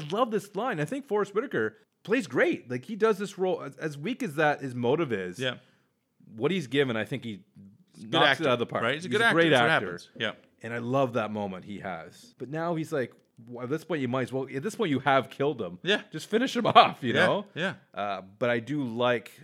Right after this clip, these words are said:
Speaker 1: <sighs> I, I like it 'cause it brings me back a bit to maybe he is not such a terrible guy.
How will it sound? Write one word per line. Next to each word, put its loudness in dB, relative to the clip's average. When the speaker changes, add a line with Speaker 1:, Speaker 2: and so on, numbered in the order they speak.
Speaker 1:
<sighs> -18
I, -6
I -6
like -8
it -4
'cause -12
it -10
brings -4
me -2
back 0
a -4
bit -8
to -14
maybe -2
he -6
is -8
not -8
such -8
a -12
terrible -10
guy. -14